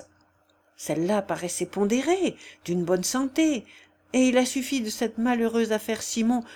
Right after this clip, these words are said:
pour y produire le déséquilibre le plus complet. Elle ne voulait pas même m'écouter. Elle me répondait par des folies à confondre la raison. Enfin, j'ai été battue. On ne m'a pas précisément jetée à la porte,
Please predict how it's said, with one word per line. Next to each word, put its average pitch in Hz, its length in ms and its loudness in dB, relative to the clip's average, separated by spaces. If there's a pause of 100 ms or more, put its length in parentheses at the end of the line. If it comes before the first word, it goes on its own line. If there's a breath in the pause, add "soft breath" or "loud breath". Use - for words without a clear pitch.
(160 loud breath)
pour 226 180 0
y 226 80 4
produire 220 500 2
le 202 140 2
déséquilibre 196 920 -2
le 196 80 2
plus 214 220 -8
complet. 247 480 -2 (720)
Elle 254 140 2
ne 277 80 4
voulait 302 280 4
pas 311 220 4
même 320 280 4
m'écouter. 277 560 -2 (540 loud breath)
Elle 226 120 4
me 247 140 4
répondait 277 560 2
par 254 240 -2
des 226 140 0
folies 311 520 2
à 233 60 2
confondre 240 600 -4
la 240 120 0
raison. 247 320 -4 (1040)
Enfin, 160 500 -4
j'ai 180 220 0
été 175 220 -2
battue. 156 500 -8 (460 soft breath)
On 147 120 0
ne 175 120 4
m'a 175 180 2
pas 175 220 0
précisément 202 800 0
jetée 220 280 -2
à 247 80 2
la 269 120 0
porte, 285 420 4